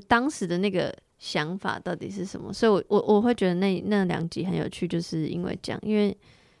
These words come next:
你要爱一个人，然后这个人他在经历人生很重要的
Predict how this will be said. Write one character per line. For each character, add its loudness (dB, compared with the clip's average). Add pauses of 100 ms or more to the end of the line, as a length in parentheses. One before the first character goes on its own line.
(520)
你 2
要 6
爱 2
一 2
个 0
人， 0
然 -4
后 0
这 0
个 2
人 -2
他 0
在 2
经 0
历 4
人 2
生 2
很 2
重 0
要 2
的 -2